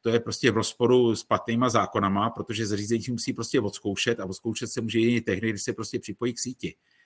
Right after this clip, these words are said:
Jo? Nebo pojmy, že se vypracuje, eh, kompletní projektová dokumentace. No to je, co to je kompletní projektová dokumentace? To je špatná formulace.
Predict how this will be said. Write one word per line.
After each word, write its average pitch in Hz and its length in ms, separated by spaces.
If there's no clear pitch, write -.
Jo? 87 240
Nebo 107 480
pojmy, 117 360
že 117 120
se 131 260
vypracuje, 120 600
eh, - 520
kompletní 143 540
projektová 131 420
dokumentace. 127 600
No 107 120
to 135 140
je, 135 200
co 120 140
to 151 100
je 170 140
kompletní 107 540
projektová 107 400
dokumentace? 107 460
To - 80
je 131 60
špatná 139 420
formulace. 156 600